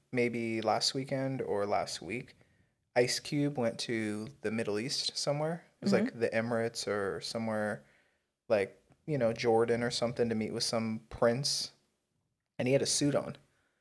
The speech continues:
Speaker 1: And I've never seen Ice Cube in a suit. So it was kind of funny looking. It was like seeing, you always see Ice Cube in, like, a hat and just, what, like, Dickies or shorts or something like that in a jersey. But how many other people look so out of place?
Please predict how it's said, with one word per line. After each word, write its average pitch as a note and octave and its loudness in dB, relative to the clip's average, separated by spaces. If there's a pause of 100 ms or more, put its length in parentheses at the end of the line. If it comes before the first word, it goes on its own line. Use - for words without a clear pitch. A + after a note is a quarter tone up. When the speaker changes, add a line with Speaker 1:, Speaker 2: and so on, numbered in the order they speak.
(300)
Speaker 1:
And A#2 6
I've A#2+ 4
never C#3 8
seen C#3 0
Ice A#2 2
Cube B2 -4
in A2 2
a F2 -4
suit. C#3+ 0 (500)
So C#3 6
it - 10
was B2 4
kind E3 6
of C3+ 2
funny C#3+ 6
looking. G#2+ 2
It F#2+ 0
was A#2 2
like B2 8
seeing, B2 0 (680)
you C#3 12
always C#3+ 12
see B2+ 4
Ice B2+ 8
Cube B2+ 0
in, A2 2
like, G2 0
a G2+ -4
hat A2 2
and A#2 -4
just, - -4
what, G#2+ 4
like, G#2 0
Dickies A#2+ 0
or G2+ 0
shorts B2 4
or A2 0
something A#2+ 0
like A#2 2
that A#2+ 6
in A2+ 4
a G#2+ 0
jersey. A#2 0 (360)
But A2+ 10
how C3+ 4
many C#3+ 6
other C3+ 8
people B2 2
look A2+ 2
so A#2+ 8
out A2+ 4
of - 2
place? - 0